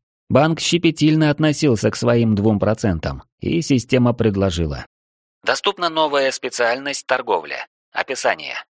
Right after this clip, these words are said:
Ваша способность выбивать необходимые для себя условия впечатляет. Вы настоящий торговец. Каждое очко специальности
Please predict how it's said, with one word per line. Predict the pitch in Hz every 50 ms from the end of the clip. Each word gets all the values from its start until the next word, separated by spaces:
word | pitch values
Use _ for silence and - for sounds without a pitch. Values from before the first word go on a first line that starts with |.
| _ -
Ваша | - 104 113 - 127
способность | 117 - - 117 - - 127 113 110 110 104 - -
выбивать | 110 110 104 104 107 104 113 107 - -
необходимые | 110 107 107 104 - - 110 104 104 104 104 101 101 101 98
для | 98 98 98
себя | - - 104 101 101 101
условия | 98 95 - - 104 101 98 101 101 107 104
впечатляет. | - - - 113 - 113 110 - 113 104 80 73 - - - - _ _ _ _ -
Вы | 92 127 170
настоящий | 175 165 - - 147 135 127 123 117 - 123
торговец. | - 117 120 117 101 - 80 76 - - - - _ _ _ _ -
Каждое | 98 104 107 98 92 101 98 98 92
очко | 95 - - - 110
специальности | - - - 95 - - 107 110 117 120 123 120 - - 143 135